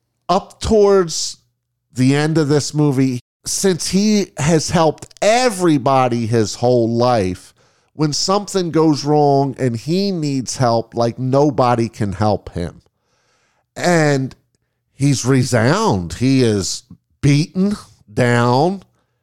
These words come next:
He is tired of it. They actually get this old rundown house. You know, this guy owns a business. He should be making more money. But they're actually living paycheck to paycheck because he's helping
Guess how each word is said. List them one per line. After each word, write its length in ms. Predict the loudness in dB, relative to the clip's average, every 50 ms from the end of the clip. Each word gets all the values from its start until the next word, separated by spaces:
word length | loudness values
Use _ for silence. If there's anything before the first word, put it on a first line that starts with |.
| _ _ _
He 260 | -2 0 0 2 2
is 220 | 0 -2 -4 -8
tired 720 | -10 -6 -4 -2 0 0 2 2 2 2 2 2 0 0 -2 -2 -2
of 260 | 0 0 0 0 -2
it. 200 | -4 -4 -6 -10 _ _ _ _ _ _ _ _ _ _ _
They 320 | -4 -2 0 0 0 -2
actually 640 | -2 0 0 0 -2 -2 -6 -8 -2 0 0 0 2
get 300 | 2 0 0 0 0 -2
this 240 | -2 -2 -2 -2 0
old 320 | 0 2 2 2 0 0
rundown 680 | 0 0 2 2 0 0 0 0 0 2 2 0 0 -2
house. 960 | -6 -8 -4 -2 0 0 2 2 2 2 0 -2 -4 -8 -10 -10 -12 -14 -16 -20 -20 _ _ _ _ _ _ _ _
You 140 | -2 0 2
know, 140 | 2 2
this 260 | 2 2 -2 -4 -4 -4
guy 280 | -4 -2 -2 0 0
owns 280 | 2 2 2 2 0 -2
a 60 | -2
business. 580 | -2 0 0 0 0 0 -2 -4 -6 -6 -6 -2
He 200 | 0 2 2 2
should 280 | 0 -2 -2 -2 0
be 160 | 0 0 0
making 600 | 2 2 2 2 0 0 0 -2 -2 -2 -2 0
more 300 | 0 2 4 4 4 2
money. 480 | 2 0 0 0 0 -2 -4 -6 -8 -12 _ _ _ _ _ _ _ _ _ _ _ -2
But 360 | 0 0 0 -2 -4 -8 _ _ _ _ _ _ _ _ -2
they're 180 | 0 0 0 0 -2
actually 680 | -2 -2 -2 -4 -6 -8 -8 -6 -4 0 0 2 2 2
living 520 | 2 4 4 4 4 2 2 0 0 -2 -2
paycheck 680 | -2 0 2 2 2 0 0 -2 -2 -2 -2 -4 _
to 100 | -4 -4
paycheck 720 | -2 0 0 0 0 -2 -4 -6 -4 -2 -2 -2 -4 -4 -4
because 460 | -6 -4 -2 0 0 2 0 0 0
he's 240 | -2 -2 -2 -2 -4
helping 520 | -2 0 0 0 0 0 -2 -2 -2 -2